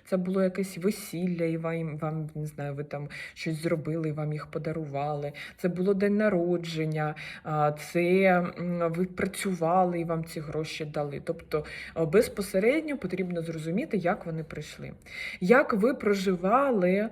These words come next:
оці емоції, коли вони до вас приходили?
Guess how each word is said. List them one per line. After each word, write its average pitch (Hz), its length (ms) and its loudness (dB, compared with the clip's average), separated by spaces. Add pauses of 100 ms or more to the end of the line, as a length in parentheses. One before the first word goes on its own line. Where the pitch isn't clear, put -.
(160)
оці 180 280 -4
емоції, 202 640 2
коли 175 240 -2
вони 170 220 -4
до 160 140 -4
вас 156 220 -4
приходили? 143 840 -4